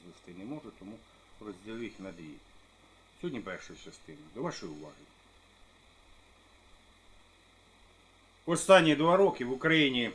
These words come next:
з'явилася велика загроза, внутрішня загроза. Ініціатор цієї загрози,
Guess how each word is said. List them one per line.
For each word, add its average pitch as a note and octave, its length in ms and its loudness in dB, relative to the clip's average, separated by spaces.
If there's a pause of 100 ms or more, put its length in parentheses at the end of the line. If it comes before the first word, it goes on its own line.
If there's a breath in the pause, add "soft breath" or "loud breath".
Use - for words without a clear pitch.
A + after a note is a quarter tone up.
(140)
з'явилася A2+ 640 -2
велика C3 540 0
загроза, G#2+ 540 -8
внутрішня A2 540 -6
загроза. D#2 420 -18 (1600 loud breath)
Ініціатор F3 840 4 (300)
цієї D#3 300 0
загрози, C3 600 -4